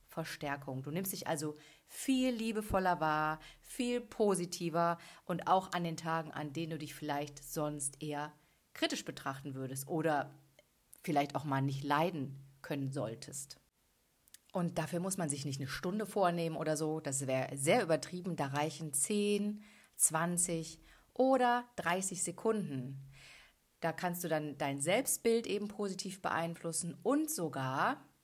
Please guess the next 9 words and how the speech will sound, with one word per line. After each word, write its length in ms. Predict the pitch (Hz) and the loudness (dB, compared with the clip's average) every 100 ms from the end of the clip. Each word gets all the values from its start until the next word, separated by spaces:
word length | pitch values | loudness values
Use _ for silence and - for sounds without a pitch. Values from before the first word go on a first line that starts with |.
| _ | _
dein 320 | - 139 143 147 | -4 -2 -2 -6
Immunsystem 520 | - 294 311 170 - 127 | -6 -6 -4 -4 -6 -6
stärken. 540 | - 123 - - - - _ _ _ _ _ | -4 -6 -6 -12 -18 -20 _ _ _ _ _
Klingt 480 | - 220 277 381 - _ _ _ | 0 2 2 -2 -10 _ _ _
verrückt, 420 | - 170 269 - | 2 4 2 0
ist 140 | - 208 | -4 2
aber 160 | 202 | 4
wirklich 280 | 208 269 202 | 4 0 -2
so. 300 | 175 185 285 | 0 0 0